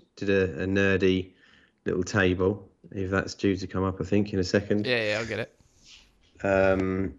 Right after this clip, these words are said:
Speaker 1: and really just wanted to look at each of them, um, individually. Um, you know, there's, there's so many different metrics that you can look at for all of these defenders.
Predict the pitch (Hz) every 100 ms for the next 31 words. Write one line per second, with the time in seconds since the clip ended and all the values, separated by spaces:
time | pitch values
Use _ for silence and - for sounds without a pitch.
0 | - - 120 151 190 147 131 - 135 -
1 | 113 117 120 120 - 117 120 113 107 92
2 | 92 92 - 95 95 92 92 92 92 92
3 | 92 92 90 92 101 92 95 90 95 95
4 | 95 - - - - - - 92 92 92
5 | 82 - _ _ 117 92 90 107 - 123
6 | 120 - 135 123 110 104 95 98 87 85
7 | - _ _ 101 104 - 92 - 90 90
8 | 90 98 92 95 80 - - 90 90 92
9 | 87 87 87 85 85 90 85 85 82 -